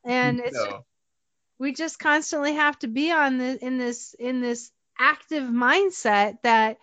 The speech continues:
Speaker 1: nothing is gonna be constant for a while.
Speaker 2: No. No, you, you, you always have to stay open. That's one thing that I did learn is just, like, every day is just another learning experience. I mean,
Speaker 1: Totally.
Speaker 2: it, it, it's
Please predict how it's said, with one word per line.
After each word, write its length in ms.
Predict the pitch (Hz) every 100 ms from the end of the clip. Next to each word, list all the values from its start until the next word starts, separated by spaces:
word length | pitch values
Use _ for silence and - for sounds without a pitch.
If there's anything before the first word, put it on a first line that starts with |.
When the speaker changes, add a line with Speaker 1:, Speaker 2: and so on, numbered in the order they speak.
| _ _ _
Speaker 1:
nothing 520 | 226 262 302 302 320 285
is 140 | 240
gonna 220 | 247 247
be 140 | 226 220
constant 600 | 226 208 208 - 180 -
for 140 | 190 160
a 60 |
while. 400 | 170 - - - - _ _ -
Speaker 2:
No. 520 | 107 98 92 90 95 _ _ _ _ - - _ _ -
No, 140 | 202
you, 120 | 202 196
you, 320 | 190 160 165
you 180 | 180 190
always 240 | 233 247
have 140 | 233
to 60 | 196
stay 360 | - 185 160 -
open. 380 | - 151 139 120
That's 160 | 131
one 200 | 143 214
thing 220 | 226 196 170
that 100 | 147
I 100 | 120
did 220 | 120 120
learn 320 | 110 117 110
is 180 | 104 104
just, 280 | 123 107 -
like, 380 | 113 107 101 _ _ _ -
every 400 | 123 165 185 156
day 440 | 107 113 120 120
is 160 | 113 104
just 200 | 120 - 107
another 400 | 101 101 110 113
learning 400 | 107 104 107 101
experience. 680 | 95 95 - 101 95 87 -
I 40 | 95
mean, 160 | 98
Speaker 1:
Totally. 480 | 165 269 202 95 67 _ _ _ _ _ -
Speaker 2:
it, 140 | 113
it, 280 | 127 127 -
it's 340 | 117 - -